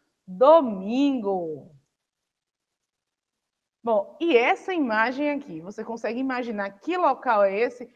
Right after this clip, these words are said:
Porque assim, quando a imagem ela vem em preto e branco, eu já fico, já dá logo aquele gatilho, né? Você já fica, "Meu Deus, a foto é antiga, então vai me surpreender muito."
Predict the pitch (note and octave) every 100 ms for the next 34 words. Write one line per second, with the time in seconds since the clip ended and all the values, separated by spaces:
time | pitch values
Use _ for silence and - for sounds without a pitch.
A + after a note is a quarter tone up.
0 | _ - D4 - A#3 B3+ C#4+ B3+ A#3+ D#4
1 | D4+ C4 A#3 A#3+ A#3+ A3+ F#3 G#3 A#3 B3+
2 | B3+ B3 D#4 C#4+ A3+ A3 A3+ B3+ C#4+ C#4+
3 | F4 F4 - F#3+ G3 G3 G#3 B3 - A#3
4 | A#3+ C#4 G3 G3 C4+ D#4+ - _ _ -
5 | G#3+ A3 A#3 C4+ F4 - G3+ G3+ A3+ A#3+
6 | B3+ B3+ B3+ - B3+ A3 A3 D4 - _
7 | _ - A#3 A#3 A#3+ C4 C#4 C4 A3 -
8 | G3 F3 D#3+